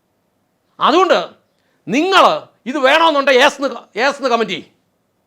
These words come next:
വേണ്ടാന്നുണ്ടെങ്കിൽ നോ എന്ന് കമന്റ് ചെയ്യ്.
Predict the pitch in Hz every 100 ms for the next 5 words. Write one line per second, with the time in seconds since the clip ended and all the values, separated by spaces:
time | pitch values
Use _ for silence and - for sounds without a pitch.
0 | _ _ _ _ _ _ 113 185 302 330
1 | 320 285 247 247 233 208 214 311 339 285
2 | 247 233 202